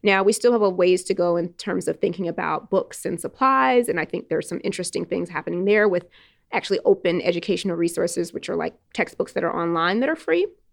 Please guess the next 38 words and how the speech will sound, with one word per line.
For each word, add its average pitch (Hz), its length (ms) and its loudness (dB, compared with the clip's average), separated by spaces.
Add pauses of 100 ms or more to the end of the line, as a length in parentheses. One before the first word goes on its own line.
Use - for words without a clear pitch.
So, 208 340 4
you 220 120 0
know, 170 260 0 (300)
those 240 300 4
are 277 100 2
all 208 180 2
things, 190 420 -2 (100)
making, 247 480 2 (340)
you 113 280 -4
know, 165 120 -2
in 175 80 -4
short, - 220 0
making 208 200 0
community 202 280 0
college 196 240 -2
tuition 196 300 0
free, 180 360 -2 (280)
making 208 400 2
books - 340 2
more 190 160 2
accessible 180 580 -2
and 175 120 -4
free, - 460 0 (260)
and 185 200 0
then 180 240 0
helping 202 380 -2
people, 196 360 -4
like, - 200 -6 (180)
having 175 340 -4
childcare 226 480 0
services 214 420 2
on 185 160 -2
campuses, 180 720 0 (240)
having - 260 -4
food 277 260 -2
pantries 220 420 4
on 190 140 0
campuses, 175 760 0